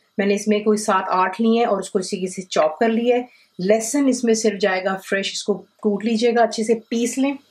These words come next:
Chop भी करके डाल सकते हैं लेकिन पिसा हुआ ज़रा अच्छा दिखेगा, ठीक है। तो ये इसमें मैं डाल रही हूँ दो tablespoon।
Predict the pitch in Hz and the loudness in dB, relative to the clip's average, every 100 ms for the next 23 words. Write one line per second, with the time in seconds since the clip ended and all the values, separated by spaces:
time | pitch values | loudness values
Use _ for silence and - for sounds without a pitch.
0 | - 240 240 320 269 285 285 233 208 262 | -12 -8 -8 -8 -6 -6 -4 -4 -4 -6
1 | 254 262 240 240 220 220 233 220 196 180 | -4 -2 -2 -2 -2 -2 2 2 2 0
2 | - 185 160 - 156 156 - 214 277 254 | -2 -6 -6 -8 -12 -10 -4 -2 -2 -4
3 | _ - 220 233 226 226 214 202 185 170 | _ -2 2 2 2 2 4 2 2 0
4 | 185 220 269 190 175 170 190 220 220 277 | 0 0 0 0 0 0 0 0 -2 0
5 | 302 | 0